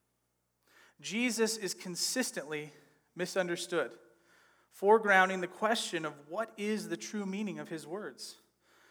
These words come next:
The gospel is also shot through with intertextual connections to the Hebrew Bible that expand the meaning of any given story when they are observed and then pondered.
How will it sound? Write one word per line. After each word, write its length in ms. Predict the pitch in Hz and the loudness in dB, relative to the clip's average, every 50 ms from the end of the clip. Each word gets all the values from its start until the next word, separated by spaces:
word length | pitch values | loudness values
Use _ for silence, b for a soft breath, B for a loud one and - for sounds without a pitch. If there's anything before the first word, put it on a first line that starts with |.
| b b b b | b b b b
The 80 | - 170 | 0 6
gospel 600 | - 208 226 254 277 277 - 254 226 214 208 202 | 10 12 12 12 12 8 8 8 10 10 10 8
is 100 | 180 - - - - | 6 2 -2 2 6
also 560 | 190 226 269 311 311 - - 220 185 190 208 | 8 10 10 10 8 6 4 4 4 4 4
shot 640 | - - - - - - 226 240 262 262 254 - - | 0 -4 -4 -2 4 8 10 10 10 10 6 2 -6
through 220 | 220 240 254 262 | -4 -2 2 4
with 260 | 233 190 220 - - | 4 4 4 2 -2
intertextual 840 | 208 214 233 240 240 240 - - 233 233 - - - 233 233 233 226 | -2 2 2 2 2 2 2 2 2 2 0 -4 -2 0 0 0 0
connections 600 | - - 214 208 226 214 - - 247 226 220 - | -2 -6 -6 -6 -6 -6 -6 -6 -4 -4 -4 -6
to 100 | - 185 | -8 -10
the 80 | 160 156 | -10 -10
Hebrew 400 | - - 196 196 190 202 208 202 | -12 -12 -12 -10 -6 -4 -4 2
Bible 480 | 165 175 175 190 202 196 240 277 - - b b b b b b b b b | 6 6 6 6 6 4 0 -4 -4 -10 b b b b b b b b b
that 220 | 170 190 196 196 | 4 6 6 6
expand 1040 | 190 190 - - - - - - - - 202 214 226 233 233 233 233 233 233 247 - b b b b b b b b | 4 0 -2 -2 -2 -2 -4 -4 -2 -2 -2 0 0 2 2 2 2 0 -2 -6 -8 b b b b b b b b
the 80 | - 156 | -12 -12
meaning 600 | 156 160 170 202 226 233 233 233 233 233 226 226 | -8 -6 -2 0 0 2 0 0 -2 -6 -14 -14
of 220 | - 170 - - - _ 208 | -14 -14 -18 -20 -14 _ -4
any 300 | 214 220 220 233 226 214 | -2 -2 0 0 -2 -2
given 360 | - 196 190 190 202 202 196 | 0 0 0 0 -2 -4 -6
story 640 | 196 - - - 170 160 156 151 143 139 139 139 139 - - - _ _ _ _ _ _ _ _ - | -8 -8 -8 -6 -4 -2 0 0 0 0 -2 -6 -10 -16 -20 -20 _ _ _ _ _ _ _ _ -8
when 120 | 151 151 | -8 -6
they 140 | 151 151 147 | -4 -2 0
are 120 | 147 151 | 2 0
observed 640 | 147 147 147 - 165 170 175 180 185 190 180 185 - | 0 0 -4 -4 -2 0 2 2 0 0 -2 -6 -12
and 180 | 165 160 151 | -14 -10 -8
then 200 | 151 151 151 143 | -8 -8 -8 -10
pondered. 520 | - - 151 139 139 139 - 120 110 - | -12 -10 -6 -6 -6 -6 -8 -14 -16 -18